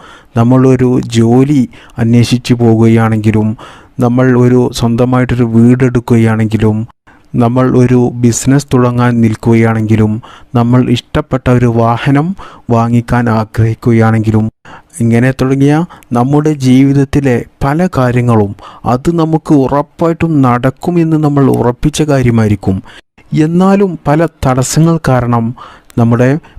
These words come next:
പല ആഗ്രഹങ്ങളും ആവശ്യങ്ങളും നമ്മൾ ഉദ്ദേശിച്ചതുപോലെ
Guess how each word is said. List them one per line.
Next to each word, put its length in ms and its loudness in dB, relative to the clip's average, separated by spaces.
പല 200 -2
ആഗ്രഹങ്ങളും 960 0
ആവശ്യങ്ങളും 720 2
നമ്മൾ 240 2
ഉദ്ദേശിച്ചതുപോലെ 1160 -2